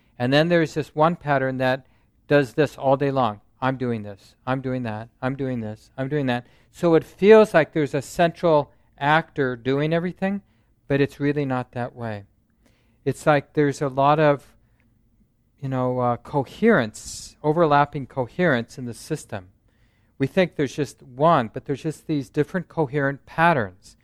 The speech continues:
Some are relatively unskillful, some are relatively skillful. And one of those patterns is this pattern of saying, "It's me." But that's just a pattern.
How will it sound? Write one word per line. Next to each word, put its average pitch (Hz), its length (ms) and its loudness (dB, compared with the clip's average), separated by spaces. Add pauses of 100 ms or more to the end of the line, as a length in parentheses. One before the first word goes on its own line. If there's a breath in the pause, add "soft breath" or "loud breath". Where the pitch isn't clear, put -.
(160)
Some 139 300 -2
are 139 60 0
relatively 135 580 -2
unskillful, 139 840 -2 (300)
some 131 260 -4
are 131 80 -2
relatively 127 540 -2
skillful. 120 640 -8 (520)
And 160 420 2
one 135 280 4
of 170 80 2
those 180 260 -2
patterns 135 640 -2
is 135 440 -2
this 147 180 -8
pattern 131 460 0
of 127 120 -8
saying, 117 320 -6
"It's - 260 -10
me." 185 260 -2 (1200)
But 123 100 -8
that's 156 280 2
just - 260 -8
a - 40 -8
pattern. 120 460 -2